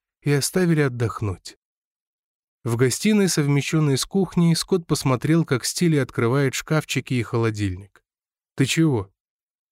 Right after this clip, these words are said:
«Просто хотела проверить, не надо ли сбегать в супермаркет за продуктами. Но запасами Джейн можно прокормить целую армию.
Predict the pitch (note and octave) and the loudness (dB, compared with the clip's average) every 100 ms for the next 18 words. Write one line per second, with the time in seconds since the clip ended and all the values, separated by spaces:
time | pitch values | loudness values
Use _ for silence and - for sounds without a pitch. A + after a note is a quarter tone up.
0 | _ _ _ - F3+ - F3 E3 F3 E3 | _ _ _ 0 0 0 0 0 2 0
1 | D3 C#3+ D#3+ G#3+ C#3+ - B2+ C3 B2+ B2 | 2 0 2 2 2 0 0 2 2 2
2 | A#2+ A2 B2+ B2 - C3 B2 A#2+ F3+ G3+ | 0 0 0 0 -2 -2 0 2 2 0
3 | C3 G#2+ A2 A#2+ B2 A2 - G#2 F#2+ - | -2 -6 -4 -2 -2 -2 -4 -6 -6 -10
4 | _ _ _ _ - D#3+ F3 F#3 G3 G#3 | _ _ _ _ -2 0 2 0 0 0
5 | G#3 G#3 E3+ G#3 A#3+ G#3+ G#3 G3 E3+ F3 | 2 2 2 2 2 2 2 0 -2 -2
6 | E3 F3+ G3 F3 - F#3+ F#3+ F#3+ F#3+ E3+ | 0 0 0 0 0 2 2 0 0 2
7 | B2 G#2+ F#2+ | 2 0 -4